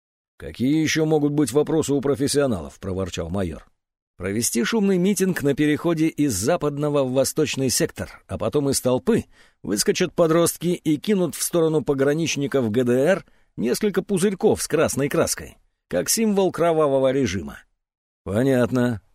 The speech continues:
Участников акции задерживает полиция, но они несовершеннолетние, и плюс случайно рядом окажется адвокат. Всех отпустят. Если такая акция пройдет,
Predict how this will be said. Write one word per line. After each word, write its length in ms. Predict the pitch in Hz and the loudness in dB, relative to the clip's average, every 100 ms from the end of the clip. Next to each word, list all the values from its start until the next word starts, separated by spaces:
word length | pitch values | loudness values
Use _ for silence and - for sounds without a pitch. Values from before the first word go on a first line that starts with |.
| _ _ _ | _ _ _
Участников 640 | - 87 139 143 156 160 - | -14 -4 -2 0 0 0 0
акции 460 | 147 139 - 139 139 | 0 0 -2 0 2
задерживает 720 | 107 120 131 101 117 107 - | 2 2 0 0 0 0 -2
полиция, 560 | 95 104 113 - 120 | -2 0 0 0 0
но 180 | 104 98 | 0 -2
они 220 | 92 101 | -2 0
несовершеннолетние, 1400 | 120 107 - 95 90 - 87 85 82 92 123 123 135 127 117 | 0 0 -2 -4 -4 -4 -6 -8 -8 -2 -2 0 0 0 -2
и 180 | 120 | -4
плюс 280 | 107 165 185 | -4 -4 -4
случайно 600 | - 151 143 160 165 151 | -2 -2 -2 -2 0 0
рядом 400 | 139 170 160 147 | 0 0 0 -2
окажется 680 | - 123 156 147 139 - 139 | -4 -4 -2 -2 -2 -2 -4
адвокат. 720 | - 131 120 120 147 - - _ _ _ _ _ | -2 -2 0 0 -2 -4 -8 _ _ _ _ _
Всех 200 | - 190 | -8 -4
отпустят. 760 | 196 - 123 107 120 113 - - _ _ _ _ | -4 -2 -2 0 -2 -4 -8 -20 _ _ _ _
Если 300 | 107 147 151 | -6 -4 -2
такая 360 | 143 135 135 131 | 0 2 2 2
акция 400 | 139 127 - 110 | 0 -2 0 0
пройдет, 460 | - 101 120 156 | 2 0 0 0